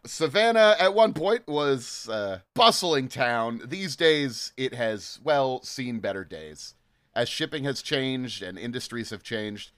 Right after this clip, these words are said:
Savannah is still a large city, but its prominence has been reduced to a fraction of its former self. As you drive in, the asphalt on the,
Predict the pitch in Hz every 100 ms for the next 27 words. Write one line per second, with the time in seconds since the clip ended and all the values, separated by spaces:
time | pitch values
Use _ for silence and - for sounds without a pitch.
0 | _ - 269 254 170 139 - 185 127 113
1 | 113 104 - 202 139 120 120 120 131 131
2 | - _ - - 196 180 143 117 - -
3 | 120 110 92 - _ _ _ _ _ _
4 | _ - 131 123 117 - 117 113 - -
5 | 110 98 92 87 87 87 87 - 87 82
6 | 82 80 80 78 - 160 156 - 120 95
7 | - - 98 87 80 - 78 73 131 139
8 | 131 131 131 135 135 131 131 123 117 -
9 | 123 127 - 131 117 117 - 110 104